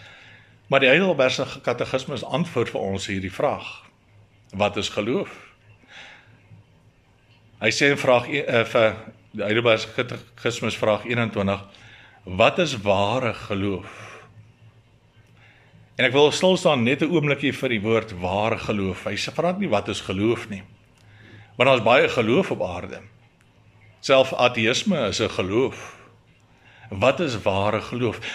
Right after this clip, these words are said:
Wat is reddende geloof? Nie alle geloof is ware geloof. Nie alle geloof is reddende geloof nie. Daar moet 'n spesifieke inhoud wees aan die geloof, dat dit ware geloof kan wees. Dis die tipe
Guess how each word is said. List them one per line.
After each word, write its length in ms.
Wat 340
is 140
reddende 500
geloof? 300
Nie 100
alle 260
geloof 500
is 180
ware 380
geloof. 420
Nie 140
alle 220
geloof 380
is 100
reddende 400
geloof 480
nie. 200
Daar 200
moet 160
'n 60
spesifieke 880
inhoud 380
wees 340
aan 180
die 120
geloof, 680
dat 280
dit 220
ware 360
geloof 500
kan 200
wees. 600
Dis 180
die 120
tipe 260